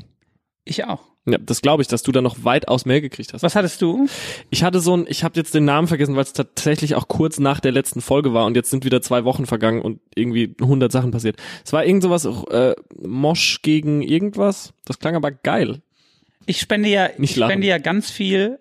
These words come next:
Speaker 1: ähm, Kleidung
Speaker 2: Ja, wir
Speaker 1: an die,
Speaker 2: wissen's, hast
Speaker 1: an,
Speaker 2: du letztes Mal schon gesagt.
Speaker 1: an die Hardcore
Speaker 2: Jesus.
Speaker 1: Help Foundation. An die Hardcore Help Foundation.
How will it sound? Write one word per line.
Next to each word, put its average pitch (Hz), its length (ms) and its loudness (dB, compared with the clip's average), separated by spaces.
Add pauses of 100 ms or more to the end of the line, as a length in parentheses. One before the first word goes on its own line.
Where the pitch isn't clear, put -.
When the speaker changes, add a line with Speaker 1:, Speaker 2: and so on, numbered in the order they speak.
(180)
Speaker 1:
ähm, 151 480 0
Kleidung 175 520 -4 (280)
Speaker 2:
Ja, 123 120 -4
wir - 60 0
Speaker 1:
an - 80 2
die, 123 60 -4
Speaker 2:
wissen's, 151 320 0
hast 151 80 0
Speaker 1:
an, 165 80 -2
Speaker 2:
du 151 40 2
letztes 143 320 0
Mal 127 160 0
schon 123 160 -6
gesagt. 110 380 -2
Speaker 1:
an 170 80 0
die 160 140 -2
Hardcore 175 200 2
Speaker 2:
Jesus. 185 160 2
Speaker 1:
Help 196 140 4
Foundation. - 760 -2
An - 100 -2
die 147 100 2
Hardcore 170 320 0
Help 160 160 0
Foundation. - 520 -8